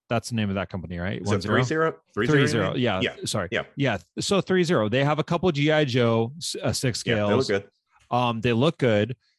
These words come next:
Speaker 1: And he's like, "Oh man, this Firefly, it's badass. Like, I wanna get it." And I'm like, "Oh man," like, I, I go back and forth on that, o-, on that line. And part of it's like,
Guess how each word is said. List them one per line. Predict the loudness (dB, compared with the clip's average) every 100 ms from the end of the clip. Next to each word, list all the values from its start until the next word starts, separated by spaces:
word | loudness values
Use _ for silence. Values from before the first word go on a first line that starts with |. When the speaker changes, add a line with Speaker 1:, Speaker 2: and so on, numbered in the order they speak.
| _
Speaker 1:
And | -4 -2 -4
he's | -4 -6
like, | -6 -4
"Oh | -2
man, | 0 0 -2
this | -4
Firefly, | -2 -2 -2 -4 -6 -6
it's | -6 -10
badass. | -8 -6 -4 -4 -6 -8
Like, | -12
I | -14
wanna | -12 -12 -10
get | -4 -2
it." | -2 -4
And | -10
I'm | -12
like, | -14 -4
"Oh | -2 -2
man," | -2 -4 -2 -2
like, | -2 -4 -4
I, | -6 -4
I | -4
go | -4 -2
back | -2 -2 -2
and | -6
forth | 0 0 2
on | 0
that, | 0 0 -4
o-, | -6 -6 -2
on | -2
that | -2 -4
line. | -2 -2 -4 -6
And | -6 -4 -6 -8 _ _ _ _ _ -2
part | 2
of | 2
it's | 2 0
like, | 0 -2